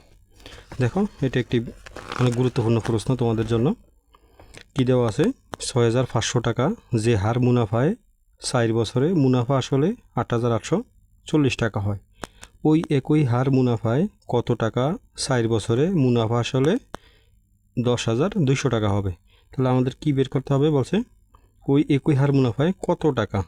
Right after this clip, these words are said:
চার বছরে মুনাফা আসলে <clears throat> দশ হাজার দুইশো টাকা হবে। তাহলে আমাদের বের করতে হবে কত টাকা। চলো, তাহলে আমরা একটু শুরু করি,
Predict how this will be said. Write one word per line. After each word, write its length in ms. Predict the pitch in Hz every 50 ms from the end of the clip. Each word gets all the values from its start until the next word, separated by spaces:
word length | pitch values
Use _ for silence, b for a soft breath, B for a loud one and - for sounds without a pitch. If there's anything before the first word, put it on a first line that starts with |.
| - _
চার 220 | - - 123 117 117
বছরে 300 | 113 113 104 - 123 147 151
মুনাফা 320 | 135 120 117 113 101 113
আসলে 280 | 117 107 - 131 135 180 262 - _ _ b b b b b b _ _ _ - - _ _ _ _ _ _ - -
<clears throat> 320 | - 147 160 135 117 113
দশ 140 | 117 113 101
হাজার 200 | 110 113 147 180 165
দুইশো 200 | 151 147 - - 123
টাকা 180 | 120 101 104 104
হবে। 160 | 104 101 101 - _ b b b b b b b b
তাহলে 220 | - 135 127 135 131 143 -
আমাদের 240 | 143 123 127 123 131
বের 160 | 127 123 120 117
করতে 200 | - 131 - -
হবে 160 | 139 143 196 254 - _ _ _ _ _ _ _ -
কত 160 | - 160 139 -
টাকা। 260 | 107 - 101 - 101 90 - - _ -
চলো, 260 | - - - 143 123 110
তাহলে 220 | - 113 107 113
আমরা 180 | 113 113 110 113
একটু 140 | - - 117
শুরু 200 | - - 113 107 107
করি, 200 | 113 107 117